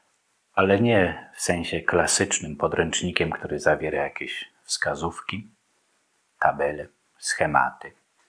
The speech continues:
czy gotowe wzorce. Jest podręcznikiem, ponieważ przedstawia nam osobę, osobę świętego Józefa,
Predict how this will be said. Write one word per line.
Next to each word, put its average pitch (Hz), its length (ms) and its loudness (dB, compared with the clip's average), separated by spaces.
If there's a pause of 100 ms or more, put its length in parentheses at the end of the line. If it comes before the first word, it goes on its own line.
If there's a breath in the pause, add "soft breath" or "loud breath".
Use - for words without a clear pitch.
(600 loud breath)
czy 82 340 -4 (100)
gotowe 82 500 2
wzorce. 85 560 0 (1200 soft breath)
Jest - 200 -2
podręcznikiem, 107 760 2
ponieważ 95 720 2 (160 loud breath)
przedstawia - 640 2
nam 92 360 -2 (1040)
osobę, - 580 2 (1200 loud breath)
osobę 98 400 4
świętego 95 500 -2
Józefa, 92 520 -6